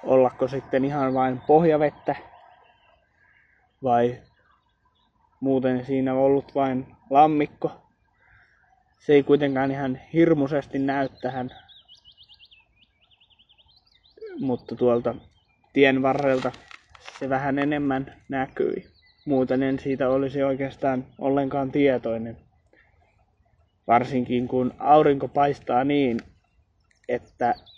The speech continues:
sinne näkeminen on hyvin haastavaa.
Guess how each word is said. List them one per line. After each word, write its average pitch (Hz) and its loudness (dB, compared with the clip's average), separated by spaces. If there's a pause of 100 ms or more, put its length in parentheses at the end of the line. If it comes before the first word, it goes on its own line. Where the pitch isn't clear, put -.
(180)
sinne 127 -4
näkeminen 123 -2
on 117 -8 (580)
hyvin 135 2
haastavaa. - -4